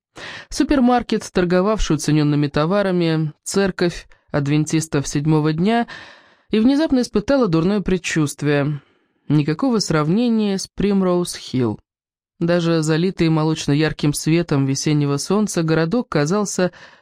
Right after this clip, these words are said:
поблекшим и усталым, застрявшим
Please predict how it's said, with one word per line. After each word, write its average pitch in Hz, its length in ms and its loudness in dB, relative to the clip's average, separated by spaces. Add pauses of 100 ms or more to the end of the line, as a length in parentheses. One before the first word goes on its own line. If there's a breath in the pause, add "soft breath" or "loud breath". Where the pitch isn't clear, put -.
поблекшим 147 880 -2 (340)
и 196 80 2
усталым, 139 760 0 (440)
застрявшим 190 760 0